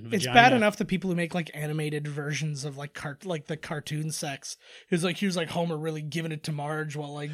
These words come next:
Speaker 2: Oh, I've
Speaker 1: Ned
Speaker 2: seen those. I've
Speaker 1: jerks
Speaker 2: seen
Speaker 1: off
Speaker 2: the,
Speaker 1: in the
Speaker 2: yeah,
Speaker 1: corner.
Speaker 2: that's awesome. Where all the
Speaker 1: <laughs>
Speaker 2: families banging each
Speaker 1: Yeah.
Speaker 2: other. They're, it's like Family Guy. And
Speaker 1: Mm-hmm.
Speaker 2: yeah. Holy shit.
Speaker 1: Now,
Speaker 2: Figure
Speaker 1: something
Speaker 2: it
Speaker 1: I
Speaker 2: out,
Speaker 1: didn't
Speaker 2: bro.
Speaker 1: do, but this, the Audrey two was at, uh,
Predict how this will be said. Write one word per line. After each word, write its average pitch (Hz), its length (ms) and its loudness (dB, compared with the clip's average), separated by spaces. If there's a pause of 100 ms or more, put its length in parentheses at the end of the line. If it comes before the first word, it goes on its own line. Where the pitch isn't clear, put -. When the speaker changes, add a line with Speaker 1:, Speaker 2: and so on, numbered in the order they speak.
(140)
Speaker 2:
Oh, 180 120 6
I've 202 220 6
Speaker 1:
Ned 208 80 0
Speaker 2:
seen 214 140 6
those. 180 180 10
I've 180 180 6
Speaker 1:
jerks 180 200 6
Speaker 2:
seen 196 100 6
Speaker 1:
off 190 60 6
Speaker 2:
the, 185 60 8
Speaker 1:
in 185 40 6
the 185 60 8
Speaker 2:
yeah, 185 260 12
Speaker 1:
corner. 175 160 8
Speaker 2:
that's 180 140 2
awesome. 165 320 6
Where 156 120 6
all 156 140 10
the 147 80 2
Speaker 1:
<laughs> 165 60 4
Speaker 2:
families 147 320 6
banging 135 320 4
each 139 160 2
Speaker 1:
Yeah. 147 160 6
Speaker 2:
other. 131 80 0 (220)
They're, 143 120 -2
it's 135 100 -2
like 143 160 2
Family 147 320 6
Guy. 127 380 2
And 190 140 8
Speaker 1:
Mm-hmm. 165 80 10
Speaker 2:
yeah. 131 360 6 (1120)
Holy 139 320 0
shit. 175 480 4 (120)
Speaker 1:
Now, 196 220 8
Speaker 2:
Figure 190 100 2
Speaker 1:
something 165 260 8
Speaker 2:
it 151 40 10
Speaker 1:
I 208 220 10
Speaker 2:
out, - 60 4
Speaker 1:
didn't 196 280 10
Speaker 2:
bro. - 100 6
Speaker 1:
do, 180 400 4 (320)
but 196 260 6
this, 202 240 4
the 180 240 0
Audrey 196 380 2
two 202 280 2
was 175 300 0
at, 151 480 -4 (420)
uh, 151 340 -2